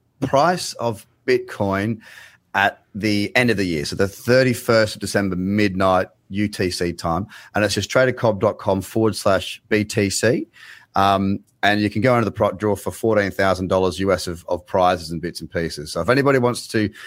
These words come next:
it's, it's just a name and email, simple stuff. It's just a bit of fun leading into Christmas. Uh, tradercobb dot com forward slash B T C.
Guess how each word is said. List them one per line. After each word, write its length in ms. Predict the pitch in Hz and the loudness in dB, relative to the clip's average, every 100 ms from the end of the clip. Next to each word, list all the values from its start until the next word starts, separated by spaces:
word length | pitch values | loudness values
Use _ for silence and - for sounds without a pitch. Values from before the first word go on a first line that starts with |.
| - - | -20 -12
it's, 160 | 131 107 | -8 -6
it's 180 | 139 127 | -4 -4
just 180 | - 127 | -2 0
a 40 | |
name 220 | 120 117 113 | 2 4 4
and 80 | |
email, 420 | 107 104 101 101 - | 2 4 4 2 0
simple 280 | 131 - | -4 -4
stuff. 400 | 104 - 98 95 | -4 0 0 0
It's 80 | 101 | -6
just 140 | 113 104 | -10 -6
a 40 | |
bit 120 | 117 | -4
of 60 | 98 | -2
fun 240 | - 95 | 0 0
leading 280 | 95 95 95 | 2 0 0
into 120 | 90 | -2
Christmas. 540 | - 98 - 92 87 - - - - | -2 -4 -2 -2 -4 -8 -18 -10 -2
Uh, 160 | 92 | 0
tradercobb 540 | - 127 120 120 104 90 | 2 2 2 0 0 0
dot 180 | 95 | -2
com 300 | - 92 92 | 0 -2 0
forward 280 | 90 104 98 | -4 -2 -2
slash 380 | - 90 85 - - | 0 0 0 -4 -2
B 160 | 101 | -2
T 200 | - 98 | -2 -2
C. 300 | 90 147 208 | 0 2 2